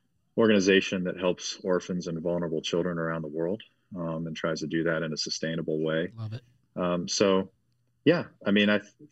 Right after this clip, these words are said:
Speaker 1: thank you for asking. I think that giving back and having values that, that go beyond the day-to-day material things that we can sometimes get wrapped up in, I think it's,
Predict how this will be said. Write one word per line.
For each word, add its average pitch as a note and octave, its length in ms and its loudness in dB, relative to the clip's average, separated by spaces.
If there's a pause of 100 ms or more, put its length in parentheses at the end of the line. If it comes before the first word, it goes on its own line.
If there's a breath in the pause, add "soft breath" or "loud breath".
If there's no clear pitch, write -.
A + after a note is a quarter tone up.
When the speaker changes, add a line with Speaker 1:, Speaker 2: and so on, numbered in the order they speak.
Speaker 1:
thank A2+ 200 2
you G#2+ 60 4
for G2 160 2
asking. G2 340 0
I - 20 0
think F#2+ 220 -2
that F2+ 180 0
giving F#2+ 300 0
back F#2 380 -2
and F2 220 -6
having F#2 400 -2
values F2+ 560 -2
that, F2 220 0 (600)
that F#2 140 -2
go F#2 140 4
beyond F2 640 0 (680)
the F#2 80 0
day-to-day F2 1000 4
material E2+ 560 2
things E2+ 360 -6
that D#2+ 60 -2
we D#2+ 120 -2
can D#2+ 100 -6
sometimes E2+ 520 -4
get D2 180 -4
wrapped D#2+ 300 -2
up D#2 240 -4
in, E2 160 -10
I C#2+ 100 -12
think - 240 -10
it's, - 260 -16